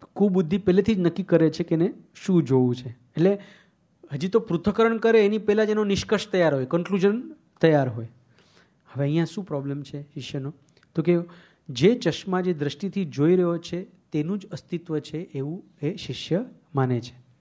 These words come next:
અને જે ઇન્દ્રિયો વડે પકડાય નહીં તે તૈયાર નથી એને સ્વીકારવા માટે. અર્થાત જે કાંઈ પણ પૌદ્ગલિક નથી, પૌદ્ગલિક નથી એનો એ વિચાર પણ કરતો નથી, કારણ કે એ,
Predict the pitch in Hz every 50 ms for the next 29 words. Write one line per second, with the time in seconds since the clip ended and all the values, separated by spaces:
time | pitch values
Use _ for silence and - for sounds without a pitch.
0 | _ _ _ _ _ _ _ _ _ _ _ _ _ _ _ _ - 143 139 120
1 | 151 185 226 208 160 147 151 151 175 180 175 165 160 156 156 156 156 - 131 -
2 | - 147 147 143 139 127 127 139 170 226 269 269 - - _ _ _ _ _ _
3 | _ _ _ _ _ _ _ - 143 - - - 135 135 147 160 - 156 147 139
4 | - - 143 127 131 180 - - - _ _ _ - - - 151 - - 127 117
5 | 123 113 113 110 110 - - _ _ _ _ _ _ - - - 170 208 - -
6 | 180 127 117 - - _ _ _ _ - 139 135 185 233 254 254 240 240 240 240
7 | 226 220 196 - 165 160 165 170 160 185 202 196 208 202 208 170 156 147 139 143
8 | 170 175 - - 233 160 117 - - _ _ _ _ _ _ _ _ _ _ _
9 | _ _ _ _ - 151 147 156 151 147 147 170 175 214 247 - - - - 160
10 | 151 185 185 - 208 151 113 - - _ _ _ _ _ _ _ _ _ - 180
11 | 180 196 202 185 160 147 151 147 - 175 175 175 175 190 185 165 170 160 160 -
12 | 165 160 143 156 147 - 143 147 147 151 147 - 170 170 143 147 202 254